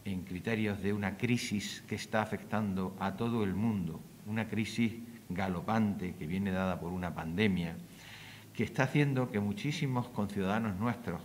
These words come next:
les vaya muy mal en sus negocios, en su comercio, en su hostelería, comprometidos con su ciudad, intentando levantar la persiana todos los días. Encontrarse con alguien que dice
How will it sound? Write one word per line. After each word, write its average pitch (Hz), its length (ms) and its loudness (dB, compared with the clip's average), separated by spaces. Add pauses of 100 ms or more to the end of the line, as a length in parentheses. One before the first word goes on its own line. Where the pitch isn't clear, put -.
(140)
les 92 160 -4
vaya 104 320 -2
muy 95 300 -2
mal 98 360 2 (400)
en 92 120 -4
sus 87 160 -6
negocios, 76 520 -4 (140)
en 85 80 -8
su 80 160 -10
comercio, 78 680 -2
en 78 100 -8
su 87 100 -8
hostelería, 90 580 0 (300)
comprometidos 110 760 2
con 139 140 0
su 120 140 -2
ciudad, 107 440 2
intentando 107 680 2
levantar 101 440 4
la 98 100 0
persiana 95 560 2
todos 95 240 2
los 87 140 0
días. 95 240 2 (680)
Encontrarse 117 560 0
con 139 140 6
alguien 117 340 8
que 104 100 2
dice 110 440 2